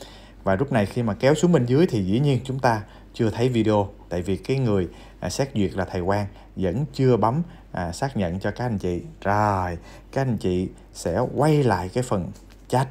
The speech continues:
của mình. À, chúng ta tới bước hai, rõ ràng bước hai chúng ta mới vừa làm xong rồi, tức là bấm vào cái dòng chữ tham gia nhóm.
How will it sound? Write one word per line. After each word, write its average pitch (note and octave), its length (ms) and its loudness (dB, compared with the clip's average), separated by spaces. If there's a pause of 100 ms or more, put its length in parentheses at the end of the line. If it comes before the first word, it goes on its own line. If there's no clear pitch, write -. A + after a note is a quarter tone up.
của G2+ 100 2
mình. G2+ 180 0 (800)
À, F3+ 260 -4
chúng C#3+ 140 -4
ta C3 120 2
tới C3+ 200 2
bước D3+ 160 2
hai, C3+ 300 4
rõ G2 180 2
ràng A#2+ 220 2
bước C3+ 140 0
hai C3+ 160 0
chúng C3+ 160 -6
ta B2+ 120 2
mới B2 220 2
vừa A#2+ 100 2
làm G2 260 0
xong A#2 220 2
rồi, G2+ 220 2 (380)
tức C#3 160 -4
là G2 140 4
bấm A#2+ 280 2
vào G#2 300 4 (340)
cái C#3 120 0
dòng F#2+ 240 0
chữ G2+ 300 2 (240)
tham A2+ 480 2
gia F#2 420 0
nhóm. F#2 340 0